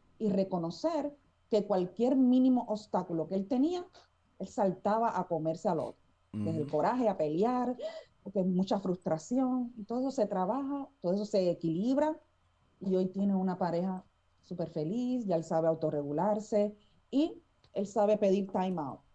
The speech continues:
Speaker 2: Ujú.
Speaker 1: Time out es, "Ahora, en estos momentos, no estoy preparada, preparado para tener esa conversación contigo.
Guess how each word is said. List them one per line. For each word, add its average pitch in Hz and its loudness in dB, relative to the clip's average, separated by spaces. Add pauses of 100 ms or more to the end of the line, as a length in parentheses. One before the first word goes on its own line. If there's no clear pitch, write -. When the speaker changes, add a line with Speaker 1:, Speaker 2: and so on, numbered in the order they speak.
(340)
Speaker 2:
Ujú. 117 2
Speaker 1:
Time 208 4
out 226 -2
es, 294 0 (500)
"Ahora, 175 0 (340)
en 170 -8
estos 220 -4
momentos, 269 -2 (100)
no 190 -4
estoy 190 0
preparada, 196 -2 (100)
preparado 220 -2 (400)
para 190 -2
tener 214 0
esa 233 -4
conversación 190 -2
contigo. 156 -6